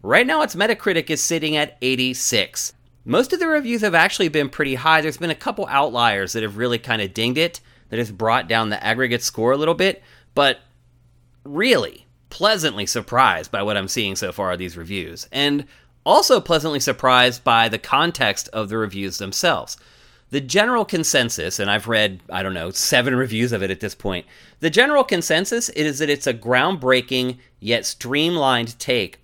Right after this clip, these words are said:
on Pokemon that's really only held down by its presentation,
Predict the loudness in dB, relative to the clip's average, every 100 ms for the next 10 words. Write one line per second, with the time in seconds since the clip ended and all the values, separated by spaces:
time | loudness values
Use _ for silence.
0 | -10 -10 -2 -2 -2 -6 -6 -10 -12 -20
1 | _ _ 0 0 0 -2 0 2 0 0
2 | 0 0 0 2 2 0 -2 -4 -4 -6
3 | -8 -8 -12